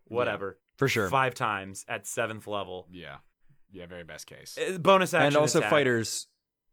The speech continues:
Speaker 3: fighters get a lot of ability score increases. So
Speaker 2: Right,
Speaker 3: you,
Speaker 2: you've
Speaker 3: it's,
Speaker 2: had
Speaker 3: it's pretty
Speaker 2: two.
Speaker 3: feasible.
Speaker 2: If you're a variant human, you could have
Speaker 1: Picked it
Speaker 2: s-,
Speaker 1: up.
Speaker 2: you could have picked up a feat and then just used those other two to boost whatever.
Speaker 1: Right.
Speaker 2: Anywho,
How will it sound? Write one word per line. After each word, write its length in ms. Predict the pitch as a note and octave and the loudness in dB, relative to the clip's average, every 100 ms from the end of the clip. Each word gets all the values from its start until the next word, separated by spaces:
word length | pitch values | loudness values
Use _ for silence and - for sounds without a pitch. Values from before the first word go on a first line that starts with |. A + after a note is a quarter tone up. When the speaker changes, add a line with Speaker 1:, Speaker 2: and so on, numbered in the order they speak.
| - | 0
Speaker 3:
fighters 260 | C#3+ B2+ A#2+ | 2 2 2
get 120 | B2 | 2
a 40 | |
lot 220 | A2 A2+ A2 | 4 4 4
of 80 | G2+ | 0
ability 320 | G2+ G#2+ G2 | 0 0 -2
score 260 | - G#2+ F#2+ | -6 -6 -6
increases. 520 | F#2 F#2 - F#2 - | -8 -14 -14 -12 -2
So 100 | D3+ | 0
Speaker 2:
Right, 140 | B2 | 2
Speaker 3:
you, 80 | G2+ | 0
Speaker 2:
you've 100 | C3+ | -2
Speaker 3:
it's, 160 | A2 B2+ | 0 0
Speaker 2:
had 40 | |
Speaker 3:
it's 200 | A#2+ G2 | 0 -2
pretty 180 | - A#2+ | 0 2
Speaker 2:
two. 60 | F#3 | 2
Speaker 3:
feasible. 320 | D3 C3+ C3 | 2 2 0
Speaker 2:
If 120 | B2 | -4
you're 120 | C3+ B2+ | -2 -2
a 60 | |
variant 400 | B2 B2+ A#2+ - | 2 0 0 -8
human, 520 | - B2+ A2+ G#2 G2+ G2+ _ - | -8 -8 -6 -8 -10 -16 _ -12
you 160 | A2 | -10
could 200 | G2 A2 | -4 -4
have 280 | G2+ G2 F#2 - - _ _ _ _ _ _ _ _ _ _ _ | -2 -4 -6 -16 -20 _ _ _ _ _ _ _ _ _ _ _
Speaker 1:
Picked 200 | A2 - | -14 -10
it 80 | F2+ | -8
Speaker 2:
s-, 100 | F2 | -8
Speaker 1:
up. 60 | - | -10
Speaker 2:
you 180 | C#3+ D3 | -6 -2
could 100 | D3 | 0
have 100 | B2 | -2
picked 220 | C#3 C3 | -4 -4
up 120 | A#2 G2+ | -6 -6
a 40 | |
feat 340 | - C3+ A2+ G#2+ | -12 -12 -12 -12
and 100 | G#2+ | -12
then 100 | G2+ | -10
just 220 | G2+ A2 | -12 -10
used 160 | G#2 G2+ | -10 -8
those 160 | G2 | -8
other 240 | G2+ G2+ F#2 | -8 -8 -8
two 180 | G#2 G2 | -10 -12
to 80 | |
boost 480 | F#2 G2+ F#2 - - _ _ | -10 -12 -12 -16 -20 _ _
whatever. 460 | G2+ G2 F#2+ G2 _ - | -8 -8 -8 -12 _ -18
Speaker 1:
Right. 240 | E2+ D#2+ | -14 -10
Speaker 2:
Anywho, 460 | D3 C3+ G#2+ G2+ | -6 -6 -6 -10